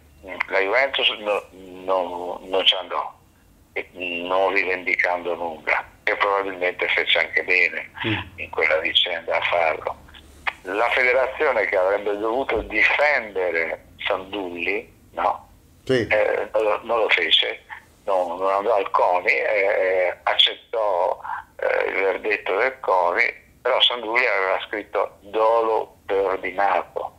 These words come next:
Speaker 1: capito? Indipendentemente poi della vicenda asl,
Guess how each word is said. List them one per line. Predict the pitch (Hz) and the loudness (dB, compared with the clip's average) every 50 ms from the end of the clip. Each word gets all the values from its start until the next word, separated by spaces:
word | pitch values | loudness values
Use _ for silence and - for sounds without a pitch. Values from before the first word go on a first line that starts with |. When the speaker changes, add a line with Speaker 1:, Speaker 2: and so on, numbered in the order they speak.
| - - - | -20 -16 -12
Speaker 1:
capito? | 87 85 90 82 - - - - _ - - - - - - - | -8 -8 -8 -8 -10 -14 -18 -20 _ -20 -16 -14 -12 -12 -12 -10
Indipendentemente | - 101 95 98 98 104 101 101 101 95 - 101 101 104 107 107 104 - 92 | -8 -6 -4 0 0 0 0 0 -2 -2 -2 -2 0 2 2 2 0 -2 -2
poi | - - 98 98 98 | -2 0 0 0 0
della | 92 92 90 | 0 0 0
vicenda | 87 87 90 90 - - 95 95 95 92 90 87 87 87 90 90 92 95 | 0 0 2 2 4 4 2 0 0 0 2 4 4 4 4 4 4 2
asl, | 92 - - - 90 90 90 | 2 -2 -4 -2 0 0 0